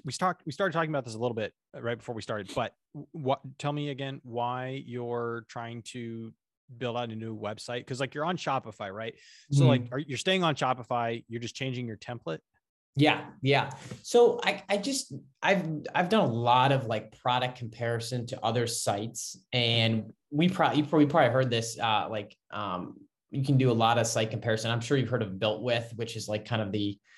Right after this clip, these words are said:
Speaker 2: the search engine to see what other people are running on. And I've noticed a lot of people running on Shopify, a lot of e-commerce sites, a lot of coffee sites. Um, and I was like, "Wow, that's a beautiful website. It's a beautiful template." And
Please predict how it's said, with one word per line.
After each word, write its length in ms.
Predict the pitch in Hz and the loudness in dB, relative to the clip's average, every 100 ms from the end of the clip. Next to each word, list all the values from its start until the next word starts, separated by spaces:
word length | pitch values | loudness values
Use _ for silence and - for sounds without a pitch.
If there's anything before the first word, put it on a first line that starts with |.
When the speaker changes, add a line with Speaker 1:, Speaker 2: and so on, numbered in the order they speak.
| _ _ - | _ _ -4
Speaker 2:
the 100 | 120 | -2
search 300 | - 131 127 | 4 6 6
engine 240 | 120 113 | 4 4
to 40 | |
see 180 | 110 127 | 2 2
what 120 | 117 | 2
other 240 | 110 113 113 | 0 0 -2
people 260 | 123 117 | -2 -2
are 80 | 107 | 0
running 380 | 101 104 110 113 | 0 0 2 0
on. 160 | 113 113 | 0 0
And 80 | |
I've 160 | 117 117 | 0 2
noticed 380 | 113 110 107 - - | 0 -2 -4 -10 -4
a 80 | 117 | -2
lot 540 | 110 110 117 123 123 | -2 0 4 6 6
of 80 | 120 | 4
people 300 | 123 123 113 | 0 0 2
running 260 | 110 107 104 | 2 0 -2
on 80 | |
Shopify, 560 | 101 98 104 107 110 104 | -2 -2 -2 -2 2 2
a 100 | 95 | 2
lot 280 | 101 110 113 | 0 0 0
of 80 | 110 | -4
e-commerce 560 | 110 107 104 107 104 | -8 -6 -4 -4 -4
sites, 220 | - 107 107 | -2 -2 -2
a 60 | |
lot 200 | 107 110 | 0 0
of 80 | 110 | 0
coffee 400 | - 110 107 113 | 0 0 0 -2
sites. 600 | 107 113 110 110 - - _ _ _ _ | -4 0 0 0 -6 -16 _ _ _ _
Um, 280 | - 117 110 | 0 2 4
and 60 | 107 | 2
I 40 | |
was 80 | 107 | 0
like, 160 | 110 110 | -2 2
"Wow, 260 | 123 120 | 4 6
that's 380 | 113 117 - - _ _ _ | 4 0 -6 -12 _ _ _
a 80 | - | -6
beautiful 320 | 120 127 127 | 0 2 2
website. 360 | 123 117 - 120 | 4 4 4 0
It's 80 | 120 | 0
a 40 | |
beautiful 340 | 117 123 127 123 | -2 -4 -4 -6
template." 540 | 123 113 113 117 113 | -2 -2 0 0 0
And 460 | 110 117 117 110 | -2 -2 0 0